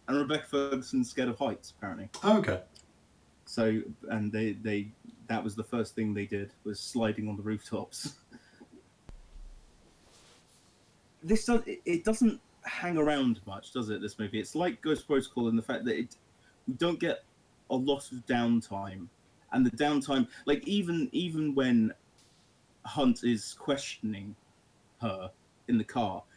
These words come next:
Speaker 1: they're moving somewhere. You know, like, 'cause, 'cause, like, he's, he's questioning and, and, and finding out, like, what her whole deal is. And he's kind of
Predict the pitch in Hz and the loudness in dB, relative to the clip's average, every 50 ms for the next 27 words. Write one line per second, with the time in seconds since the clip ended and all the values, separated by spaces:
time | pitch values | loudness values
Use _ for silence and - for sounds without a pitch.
0 | _ _ _ - 135 156 151 143 147 156 160 185 175 131 127 113 104 92 - 101 | _ _ _ -4 0 2 2 4 4 4 4 4 4 2 2 0 0 -2 -4 -8
1 | 98 95 87 90 - - - - _ _ _ _ _ _ _ _ _ _ _ _ | -10 -10 -12 -16 -18 -18 -20 -20 _ _ _ _ _ _ _ _ _ _ _ _
2 | _ _ _ _ _ _ _ _ _ _ _ _ _ - 123 127 127 127 135 139 | _ _ _ _ _ _ _ _ _ _ _ _ _ 2 4 6 6 6 6 6
3 | 127 131 131 120 120 - 170 160 131 - - 131 123 - 151 131 117 - 139 135 | 6 4 4 2 0 -2 -2 -4 -4 -4 -6 -8 -8 -8 -8 -8 -4 -2 0 0
4 | 127 120 127 135 139 117 - - 135 143 - - - 143 - - - - 123 120 | 0 0 0 0 -2 -2 -2 -4 -4 -4 -2 -2 -2 -2 -2 -2 -2 -2 0 2
5 | 117 113 104 - 117 113 110 107 - 113 113 - - 120 117 113 110 110 110 107 | 2 2 2 2 2 0 0 0 0 -2 -2 -2 -2 -2 0 0 0 0 0 -2
6 | 104 104 - - - 113 110 101 - - _ _ _ _ _ _ _ _ 127 117 | -2 -4 -6 -8 -8 -8 -8 -8 -8 -12 _ _ _ _ _ _ _ _ -2 -2
7 | 107 - 113 107 113 107 104 110 113 107 104 101 - 113 107 101 98 95 95 92 | -2 -2 -2 -2 -2 -2 -2 0 -2 -2 -2 -2 -2 0 0 0 -2 -6 -12 -16
8 | 90 - - - - _ _ _ _ _ _ _ - 107 113 107 98 - - 117 | -18 -20 -20 -20 -20 _ _ _ _ _ _ _ -2 0 0 0 0 -2 -2 -2
9 | 107 104 104 | 0 -2 -2